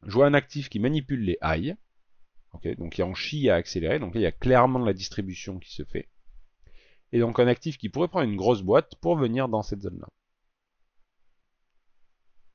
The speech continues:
Et là, c'est toujours la même chose, on prend de la liquidité dans une imbalance, et c'est ce qu'on trade tous les jours.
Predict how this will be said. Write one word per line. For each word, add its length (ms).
Et 120
là, 140
c'est 160
toujours 260
la 60
même 200
chose, 340
on 100
prend 180
de 60
la 60
liquidité 480
dans 160
une 140
imbalance, 560
et 160
c'est 180
ce 100
qu'on 140
trade 220
tous 140
les 80
jours. 180